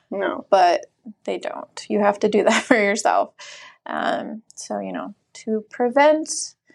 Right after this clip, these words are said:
Speaker 2: disease and dysfunction and just bad things from happening,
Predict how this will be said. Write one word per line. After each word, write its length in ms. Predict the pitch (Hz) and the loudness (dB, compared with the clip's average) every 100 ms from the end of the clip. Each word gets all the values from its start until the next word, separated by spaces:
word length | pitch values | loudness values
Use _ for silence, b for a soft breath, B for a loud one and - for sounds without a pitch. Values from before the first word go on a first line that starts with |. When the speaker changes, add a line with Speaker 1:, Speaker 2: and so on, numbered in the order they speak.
| b _ | b _
Speaker 2:
disease 520 | 226 208 214 208 208 | -6 -2 0 2 0
and 140 | 208 196 | -2 -4
dysfunction 680 | 190 - 185 - 202 185 180 | -4 -4 -6 -6 -6 -6 -6
and 160 | 175 185 | -8 -6
just 220 | 185 - | -8 0
bad 260 | 165 160 170 | 4 4 4
things 300 | 175 156 - | 0 -2 -6
from 140 | - | -8
happening, 560 | - - - - 208 269 | -4 -4 -4 -2 0 0